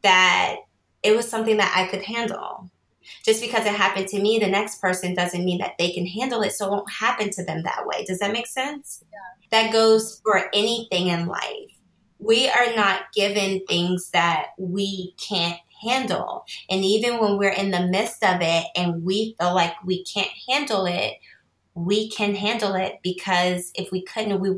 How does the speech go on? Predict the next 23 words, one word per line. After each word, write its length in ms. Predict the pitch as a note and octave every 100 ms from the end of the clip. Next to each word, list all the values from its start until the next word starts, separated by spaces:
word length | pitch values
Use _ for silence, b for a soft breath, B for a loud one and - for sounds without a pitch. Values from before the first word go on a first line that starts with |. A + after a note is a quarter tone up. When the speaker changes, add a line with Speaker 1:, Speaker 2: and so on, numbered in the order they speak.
| - -
Speaker 1:
wouldn't 280 | F#3 F3+
be 120 | F3 E3+
given 360 | F3 F3 E3 E3+
that 180 | F3 - -
task. 600 | - - - - - - _ B B B
So 220 | - A3+
I 120 | A3
could 340 | G#3+ B3+ F#3+ F3+
really 320 | F#3+ G#3+ A3+
appreciate 920 | - F3+ - - A3+ A3+ A3 F#3+ F3 -
her 320 | F#3+ F#3 F3+
reminding 840 | F3+ F3+ F3 E3+ G#3+ B3+ A3+ G3
me 220 | F3 D3+ D3+
that, 220 | D#3 - - _ - - -
reminding 600 | G3+ G3 A3+ A3+ A3+ G#3
me 140 | F3 - G3+
of 240 | A#3 -
that, 280 | F3 D#3+ -
because 840 | F#3 F#3 G3+ F#3 E3+ D#3+ F3 - B B B B B _ -
when, 460 | F3 F#3+ F#3+ F3 - F#3
when 280 | F#3+ F#3 F3+
you 360 | G3 A3+ B3+
are 640 | A#3+ G3+ F#3+ F#3 F3+ F3+